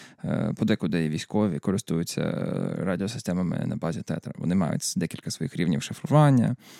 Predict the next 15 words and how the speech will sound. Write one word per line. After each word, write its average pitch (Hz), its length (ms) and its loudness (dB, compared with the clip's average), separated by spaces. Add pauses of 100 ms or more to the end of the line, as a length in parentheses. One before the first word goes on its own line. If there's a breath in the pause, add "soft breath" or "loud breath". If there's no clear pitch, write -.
(140 loud breath)
в - 40 -4
залежності 104 400 2
від 82 120 0
того, 85 180 2
до 82 80 2
якого 78 240 0
клубу 80 300 -2
Україн - 400 0
ти - 80 -8
входиш, - 460 -4
е, - 340 -2 (920 loud breath)
в - 60 -14
тебе 73 180 0
будуть, 87 340 0
е, 73 300 2